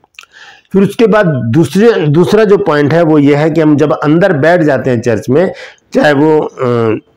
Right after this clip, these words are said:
घरेलू चर्च हो, चाहे वो बड़ा चर्च हो, हर एक चर्च की बात मैं कर रहा हूँ, जो नीचे बैठते हैं वो लोग भी और जो, अ, बेंचेस पर बैठते हैं वो भी क्या करते हैं, दूसरे पॉइंट में वो इधर उधर देखते हैं,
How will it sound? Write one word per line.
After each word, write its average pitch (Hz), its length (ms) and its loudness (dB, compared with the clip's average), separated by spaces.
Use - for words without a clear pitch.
घरेलू 143 400 2
चर्च 151 300 -2
हो, 160 100 2
चाहे 135 220 -2
वो 131 120 0
बड़ा 143 240 0
चर्च 135 340 -2
हो, 170 220 -4
हर 165 120 0
एक 208 180 2
चर्च 156 200 -2
की 143 80 -2
बात 123 240 -2
मैं 117 100 -2
कर 120 140 -2
रहा 123 140 -2
हूँ, 131 240 -2
जो 120 160 2
नीचे 139 340 2
बैठते 151 340 -2
हैं 151 60 2
वो 131 200 2
लोग 151 260 2
भी 165 120 2
और 147 120 2
जो, 127 380 0
अ, 117 60 -2
बेंचेस 147 460 0
पर 131 160 -2
बैठते 110 360 -4
हैं 123 160 -4
वो 160 180 2
भी 113 180 -2
क्या 202 160 2
करते 156 340 -4
हैं, 139 200 -2
दूसरे 147 300 0
पॉइंट 135 300 -2
में 135 80 0
वो 127 180 0
इधर 127 240 0
उधर 113 220 -2
देखते 110 360 -4
हैं, 110 200 -2